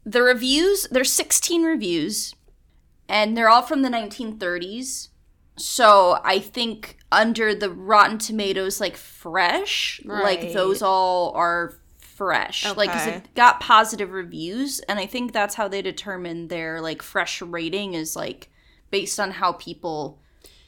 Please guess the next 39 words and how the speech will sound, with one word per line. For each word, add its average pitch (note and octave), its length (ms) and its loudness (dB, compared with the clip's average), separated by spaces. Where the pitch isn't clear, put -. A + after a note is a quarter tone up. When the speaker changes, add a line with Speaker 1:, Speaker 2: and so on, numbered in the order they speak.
Speaker 1:
above A#3+ 320 6
a A#3 40 -2
certain G#3+ 300 -4
threshold. - 560 -4
So, A#3+ 80 -4
like, G3 220 4
Speaker 2:
Okay, C4+ 100 0
Speaker 1:
even D#4+ 220 2
Speaker 2:
that's C4 120 -2
Speaker 1:
you C4 80 2
don't E4 180 6
Speaker 2:
fair. - 100 2
Speaker 1:
average, A#3+ 300 6
you B3+ 100 2
don't D4+ 160 6
average A3+ 400 4
the G3 100 -8
sc-, - 300 -10
or, G#3 260 0
or A3+ 120 0
it's A3 160 -4
not, B3+ 120 4
like, B3+ 140 0
an A#3 80 -4
average G3+ 400 -2
of G3 100 -6
the G#3 60 0
Speaker 2:
Yeah. B2 240 2
Speaker 1:
scores. G3 280 -2
It's, - 220 -8
like, G3+ 280 0
if A3 120 -4
it's A3 140 -6
above G#3 260 0
a G#3 60 -6
certain G3 280 -6
threshold, F#3+ 500 -4
it's - 140 -10
considered F3+ 600 -8